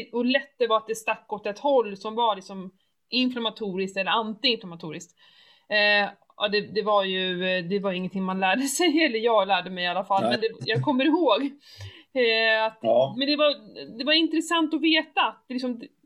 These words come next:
Speaker 1: okej, du stoppar i munnen, men sen då? Det händer så mycket inne i kroppen. Vi tänker ju inte på det. Ja, men nu
Speaker 2: Ja.
Speaker 1: äter jag det här. Okej, men, men vad händer när det kommer in här? Och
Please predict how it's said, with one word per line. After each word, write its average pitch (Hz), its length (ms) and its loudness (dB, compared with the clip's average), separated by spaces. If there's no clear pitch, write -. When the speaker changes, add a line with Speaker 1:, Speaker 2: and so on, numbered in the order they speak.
Speaker 1:
okej, 254 460 2
du 285 80 -2
stoppar 285 340 -4
i 277 60 2
munnen, 240 520 2
men 285 140 2
sen 381 360 2
då? - 180 -4
Det 311 80 0
händer 311 340 2
så 330 440 0
mycket 254 380 -6
inne 302 420 2
i 427 240 0
kroppen. 185 480 -4
Vi 269 160 0
tänker 392 360 2
ju 311 60 6
inte 196 120 -2
på - 20 -8
det. 202 60 -2
Ja, 214 140 2
men 233 120 -6
nu 254 80 2
Speaker 2:
Ja. 403 200 4
Speaker 1:
äter 240 240 0
jag - 100 2
det - 100 -2
här. 202 380 0
Okej, 233 600 0
men, 247 220 2
men 247 260 0
vad 247 160 2
händer 226 520 -2
när 226 160 0
det 220 60 -4
kommer 214 320 -4
in 285 260 0
här? 170 320 -4
Och 180 240 -6